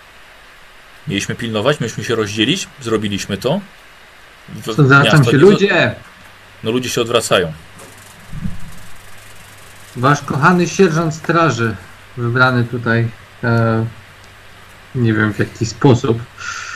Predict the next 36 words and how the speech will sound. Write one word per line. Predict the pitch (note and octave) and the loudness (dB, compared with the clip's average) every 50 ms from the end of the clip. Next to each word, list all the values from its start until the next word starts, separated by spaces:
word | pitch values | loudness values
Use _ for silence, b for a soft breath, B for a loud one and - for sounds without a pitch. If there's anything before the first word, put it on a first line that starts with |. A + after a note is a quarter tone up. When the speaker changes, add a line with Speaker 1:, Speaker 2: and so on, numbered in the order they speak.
| B B B B B B B B B - - - | B B B B B B B B B -20 -20 -10
Speaker 2:
przedkłada | - - C3+ A#2+ - - C#3 B2+ C3 C3 | -4 -2 -2 0 4 4 6 6 6 6
na | C3 B2+ B2+ | 6 6 4
wasze | B2 A#2+ A#2+ A#2+ B2+ B2 A#2+ C3 | 4 4 4 4 4 4 2 2
dobro | A#2+ A#2 C3 B2 B2 B2 B2 | 2 4 4 6 6 6 6
i | A#2+ | 6
na | A2+ A#2 A2+ | 6 4 4
bezpieczeństwo | A#2 A#2 A#2+ - - B2 A#2+ B2+ B2+ A#2+ A#2+ - A#2+ A2+ | 2 2 2 2 0 0 2 2 0 0 -2 -2 -2 -4
Hillenhof | A2 A#2 - - C#3+ C3 A#2+ G#2+ F#2+ G2+ G2+ - - - - - - - - - - - - - B B B B B B B B B B B B B B B B B - | -4 -2 0 2 2 4 2 0 0 -2 -6 -8 -8 -12 -16 -18 -20 -20 -20 -20 -20 -20 -20 -20 B B B B B B B B B B B B B B B B B -16
Speaker 1:
Co? | - - - A#2 | -10 -4 0 4
Speaker 2:
własną | A2+ B2 A#2+ A#2+ - C3 A#2+ | 4 4 4 4 2 2 4
dumę. | A#2 A2+ B2 A2 G2 G2 F#2+ - - - | 6 6 6 6 6 4 2 -2 -8 -16
Speaker 1:
Co? | - - - - - D3 F#3+ A#3 - - - - - - - B B B B B B B - - - - - - - - - - - - - - - - - - - - - - - - - - - - - - - - - - - D3+ | -20 -20 -20 -16 -14 -14 -14 -14 -16 -20 -20 -20 -20 -20 -20 B B B B B B B -20 -20 -20 -20 -20 -20 -20 -20 -20 -16 -14 -14 -14 -14 -16 -20 -20 -20 -20 -20 -20 -20 -20 -20 -20 -20 -20 -20 -20 -20 -20 -20 -16 -8 -4 -4
Dobra, | C#3 A#2+ A2 | -2 -2 -2
to, | A#2+ | -4
to | A#2 - | -4 -4
chyba | - C#3+ C3 C3 | -2 0 2 4
to | B2+ D#3+ | 6 6
Speaker 2:
Nie, | G#3+ A#3 A#3 A#3+ | 8 8 6 6
Speaker 1:
trochę | - C#3 - | 6 4 2
Speaker 2:
sierżancie, | - B2+ B2 C3 C#3 | 2 0 0 0 0
Speaker 1:
nie | B2+ | 0
tak. | - D3+ G#2+ F#2+ - | 0 0 -2 -2 -4
Speaker 2:
tak | - F3+ F3+ - | -6 -6 -2 0
naprawdę | F#3+ F#3 F3+ - - G3+ F#3+ E3+ B2 - C3 C3 D#3 F3+ F3 - | 2 2 2 4 4 4 4 4 4 -2 -6 -8 -8 -8 -8 -6
oddaliście | D#3+ C#3 A#2+ C#3+ F#3 G3 F3 D#3+ D#3 - - - D3+ C#3 | -8 -4 0 2 4 4 4 2 -2 -4 -8 -10 -8 -6
mi | C3+ B2 | -6 -8
się | B2 - C3+ | -8 -10 -12
pod | - - C#3 B2 A#2+ A#2 | -10 -8 -8 -8 -6 -4
dowództwo | A#2 C3+ A#2+ A#2+ C#3 A#2+ - - - - - C#3+ C3+ | -2 -2 -2 -2 -4 -6 -8 -12 -18 -10 -6 -6 -6
wtedy | - - - - - F3+ E3 C#3+ D#3 D3 | -6 -8 -6 -2 2 2 2 4 2 0
w | D3 | 0
świątyni, | - - - - D3 D3 D3 - - E3 C#3+ A#2+ A2+ G#2 G2+ | -2 -6 -4 0 0 0 0 2 2 2 2 2 2 -2 -2
tak | B2 A#2 A#2 - | -6 -8 -6 -2
samo | - C#3+ C3 C3 C3 | 0 2 2 2 2
jak | B2+ B2 A#2+ A#2+ | 0 -2 -4 -6
wszyscy | - - D3+ - - | -8 -10 -12 -14 -14